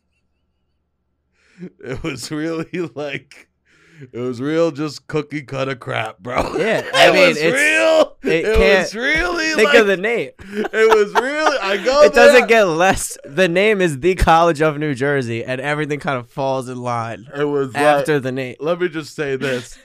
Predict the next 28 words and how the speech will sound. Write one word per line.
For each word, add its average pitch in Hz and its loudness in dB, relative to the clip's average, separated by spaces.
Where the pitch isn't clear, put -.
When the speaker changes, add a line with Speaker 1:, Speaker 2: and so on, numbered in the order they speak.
Speaker 2:
<laughs> - -14
Speaker 1:
Their 151 -2
big 185 -4
attraction 156 -6
on 151 -6
campus 147 -6
is, 135 -6
uh, 117 -4
um, 104 -16
they 127 -6
have, 139 -4
like, 131 -8
a 127 -8
little 135 -4
mo-, 117 -12
they 131 -4
call 135 -2
it, 117 -6
like, 113 -8
uh, 110 -8
uh, 101 -12
the 101 -18
da-, 120 -10
like, 117 -8
a 117 -10
downtown 131 -8
shopping 127 -10
area, 107 -12